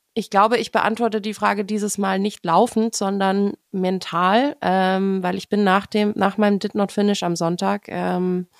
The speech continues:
bin ich die, also quasi nachdem ich meine Startnummer weggemacht hab und mich entschieden hatte auszusteigen, bin ich die letzten,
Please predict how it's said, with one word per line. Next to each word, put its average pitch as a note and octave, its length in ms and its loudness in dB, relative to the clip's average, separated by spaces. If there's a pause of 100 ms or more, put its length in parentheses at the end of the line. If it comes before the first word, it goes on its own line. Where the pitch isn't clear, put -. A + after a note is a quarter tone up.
(640)
bin G3+ 120 4
ich G#3 140 2
die, G3+ 460 4
also F#3 160 2
quasi F#3+ 260 2
nachdem F#3+ 300 2
ich G3+ 120 -4
meine F#3 180 2
Startnummer F#3 540 2
weggemacht F#3+ 480 0
hab F#3+ 160 2
und F#3 200 -4
mich F3+ 100 -6
entschieden F#3 320 0
hatte F3 200 2
auszusteigen, F#3 580 0
bin F#3+ 120 2
ich F#3+ 100 0
die F#3+ 120 -4
letzten, F#3 800 0